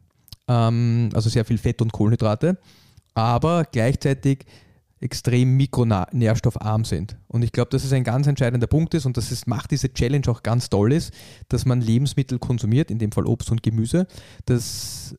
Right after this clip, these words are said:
äh, allein aufgrund seines Volumens sehr gut an die, die Sättigung reguliert oder mithilft, die Sättigung zu regulieren. Also das hat relativ viel Volumen, sehr wenig Kalorien und gleichzeitig aber auf der anderen Seite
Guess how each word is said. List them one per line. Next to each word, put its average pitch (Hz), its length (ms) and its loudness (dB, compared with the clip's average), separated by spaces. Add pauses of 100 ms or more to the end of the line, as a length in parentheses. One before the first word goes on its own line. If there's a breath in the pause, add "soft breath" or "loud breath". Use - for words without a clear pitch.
(100)
äh, 165 60 -4
allein 120 500 2
aufgrund 135 300 -2
seines 131 200 0
Volumens 143 760 2
sehr 117 260 0
gut 127 400 0
an 113 280 -2
die, 120 160 2
die 117 200 2
Sättigung 131 580 0
reguliert 127 460 2
oder 127 120 2
mithilft, - 380 0
die 135 80 -2
Sättigung 131 460 0
zu 127 80 -4
regulieren. 127 440 2 (720 loud breath)
Also 110 200 0
das 123 80 0
hat 127 120 2
relativ 127 300 2
viel 156 260 2
Volumen, 143 520 2 (560)
sehr 127 320 0
wenig 123 280 4
Kalorien 120 680 2 (220)
und 123 180 0
gleichzeitig 123 680 -2
aber 123 140 0
auf 113 80 -2
der - 140 -2
anderen 139 240 2
Seite 120 480 0